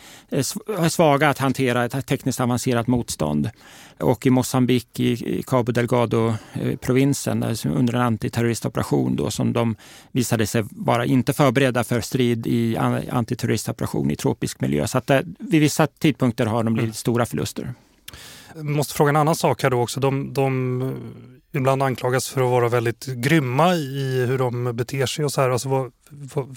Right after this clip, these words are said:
Speaker 2: ligger det någon sanning i det? De, begår de krigsbrott? Finns det något bevis för det? Vad, vad kan man säga om det?
Speaker 1: Det finns, eh, många rapporter om krigsbrott och dokumenterat också,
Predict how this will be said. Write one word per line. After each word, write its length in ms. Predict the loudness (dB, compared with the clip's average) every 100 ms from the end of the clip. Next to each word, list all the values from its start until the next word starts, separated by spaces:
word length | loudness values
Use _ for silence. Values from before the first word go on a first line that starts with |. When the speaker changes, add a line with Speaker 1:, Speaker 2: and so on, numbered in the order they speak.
| -4
Speaker 2:
ligger 220 | -2 0
det 40 | 0
någon 100 | 2
sanning 300 | 2 2 2
i 40 | -2
det? 300 | 0 0 0
De, 260 | 0 -2 -4 -12 -20 -20 _
begår 240 | -6 0 0
de 140 | 0
krigsbrott? 920 | -2 -4 -6 -4 2 2 0 _ -10 -4 -2
Finns 200 | 0 -2
det 80 | -2
något 80 | -4
bevis 380 | 0 -2 -2 -4
för 100 | -2
det? 360 | 0 2 2 0 -8 -20 -20 -20 _ -4
Vad, 120 | -2
vad 100 | -2
kan 100 | -2
man 100 | -2
säga 240 | 0 -2
om 120 | -2
det? 200 | -6 -10 -14 _
Speaker 1:
Det 160 | 2 4
finns, 320 | 4 2 2
eh, 320 | 2 4 4 2
många 280 | 2 2
rapporter 440 | 2 2 0 0 0
om 100 | 2
krigsbrott 560 | 0 -2 0 0 0
och 120 | 0 0
dokumenterat 800 | 0 2 0 2 2 2 2 0
också, 300 | -2 -2